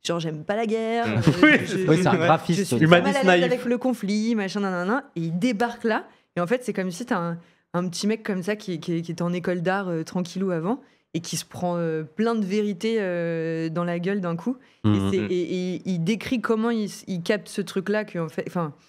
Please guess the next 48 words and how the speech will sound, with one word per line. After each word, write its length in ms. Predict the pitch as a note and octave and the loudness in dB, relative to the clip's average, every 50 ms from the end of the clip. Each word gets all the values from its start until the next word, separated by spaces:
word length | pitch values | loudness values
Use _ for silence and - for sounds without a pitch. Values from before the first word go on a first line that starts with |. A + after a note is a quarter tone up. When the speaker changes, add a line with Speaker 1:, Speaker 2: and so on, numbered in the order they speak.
| _ _ _ _ _ - | _ _ _ _ _ -4
Speaker 1:
comment 200 | F#3+ F#3+ G3+ A3+ | -2 0 0 0
il 300 | A3+ G#3 G3 F#3+ F3+ E3+ | 0 0 -2 -2 -4 -4
se 120 | - - _ | -6 -10 _
prend 200 | - - - G#3 | -10 -2 -2 -2
ça 140 | - - G#3+ | 0 0 -2
dans, 280 | G3+ F#3+ F3+ F3 E3+ E3+ | -2 -2 -2 -2 -4 -4
dans, 380 | E3+ E3 D#3+ D#3 D#3 D#3 D#3 D#3 | -2 -4 -4 -4 -4 -6 -6 -6
dans 160 | D#3+ E3 E3+ E3+ | -6 -4 -4 -2
la 120 | E3+ E3 | -2 -4
tronche, 280 | E3 - A#3 A3+ - - | -4 -4 -6 -6 -6 -8
et 40 | |
c'est, 180 | - - - - | -12 -12 -8 -8
et 200 | E3 D#3 D3+ D3 | -6 -6 -6 -8
c'est 300 | C#3 - - - - D3 | -10 -14 -20 -18 -16 -14
super 260 | C#3 - - - G3 F#3 | -14 -14 -8 -6 -6 -4
Speaker 4:
Et 40 | F#3+ | -4
Speaker 1:
intéressant. 240 | E3+ F3+ F3 A#2+ A2+ | -4 -4 0 2 2
Speaker 4:
là, 140 | A2+ A2+ | 2 2
au 120 | A#2 B2 B2 | 2 0 0
départ, 280 | A#2 B2 - - D#3+ C#3 | -2 2 4 4 4 4
il 60 | A#2+ | 2
a 60 | A2 | 0
aucune 240 | A2 A2+ - - C3+ | 0 0 2 2 2
envie 160 | B2+ A#2+ A#2+ | 2 2 2
d'être 180 | A#2 B2 - - | 0 0 2 2
là 100 | D#3 C#3+ | 2 2
en 80 | A#2+ G#2+ | 2 0
plus. 240 | - - G#2 - - | -4 -6 -6 -6 -2
Lui, 80 | G#2+ G#2 | -2 -2
il 40 | |
Speaker 2:
Mm. 40 | A#2+ | 0
Speaker 4:
s'est 60 | A2+ | 0
retrouvé 260 | A2+ - - - A2 A2+ | -2 -2 -2 -2 0 0
là 60 | A#2+ A#2 | 0 2
par 180 | A#2+ A2 G#2+ A2+ | 0 0 2 2
hasard, 420 | A#2+ A2+ A2+ C3+ C#3+ D#3 D#3 C#3 | 0 2 2 2 2 2 0 -2
il 60 | C3 | -4
se 80 | - - | -4 -4
retrouve 280 | - - - A#2+ - | -4 0 0 0 0
coincé, 360 | - - B2 B2+ B2+ A#2+ C#3 C3 | 4 2 2 2 2 -2 -2 -2
il 60 | A#2+ | 0
peut 100 | - A2+ | 0 4
pas 100 | - A#2 | 4 4
rentrer, 380 | G2 F#2+ G2+ G2+ - - D3 D3 | 4 4 0 -4 2 2 2 2
et 60 | C3 | 2
puis 160 | - - G#2+ | 0 -2 -4
bon, 120 | G2 G2+ A2 B2+ | -2 0 0 0
bah, 240 | G2 E2+ - - | -2 -2 -6 -10